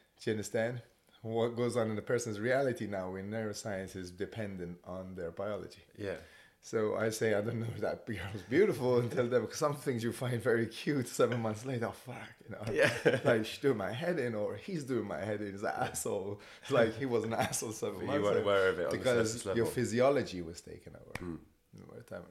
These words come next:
Speaker 2: Yeah.
Speaker 1: So
Speaker 2: So how does that theory apply to training people to wrestle?
Speaker 1: If I meet a person, I'm meeting a guy called Dan this afternoon. He's a boxer.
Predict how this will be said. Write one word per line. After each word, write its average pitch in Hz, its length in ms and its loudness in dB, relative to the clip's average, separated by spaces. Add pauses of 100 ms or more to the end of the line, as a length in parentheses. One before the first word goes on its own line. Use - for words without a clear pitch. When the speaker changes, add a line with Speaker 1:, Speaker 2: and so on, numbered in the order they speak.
(120)
Speaker 2:
Yeah. 90 160 -12 (460)
Speaker 1:
So - 240 -2
Speaker 2:
So 120 60 8
how 127 60 4
does 127 160 -2
that 120 300 -2
theory 101 280 0
apply 98 280 -4 (140)
to 92 260 -6 (680)
training 92 360 -6
people 87 280 -14
to 85 100 -16
wrestle? 90 440 -10 (420)
Speaker 1:
If 120 160 -10
I 139 80 4
meet 151 320 -6
a 147 60 -6
person, 127 440 0
I'm 131 140 -4
meeting 123 300 -6
a - 20 -6
guy 104 220 -2
called 98 260 -12
Dan 98 220 -6
this 92 180 -8
afternoon. 87 420 -8 (400)
He's 113 160 -6
a 107 60 0
boxer. - 580 -6